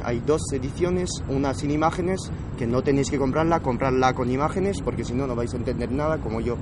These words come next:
<laughs> cuando compré el libro hace cuatro años. Y son rutinas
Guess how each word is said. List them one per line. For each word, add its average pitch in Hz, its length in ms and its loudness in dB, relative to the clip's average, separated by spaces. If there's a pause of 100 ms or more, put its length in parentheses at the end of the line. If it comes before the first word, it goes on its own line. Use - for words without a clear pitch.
(120)
<laughs> - 180 -8
cuando 160 180 4
compré 143 280 4
el 131 80 4
libro 135 240 4
hace 165 180 2
cuatro 143 300 4
años. 185 300 4 (580)
Y 151 80 0
son 190 260 8
rutinas 202 640 4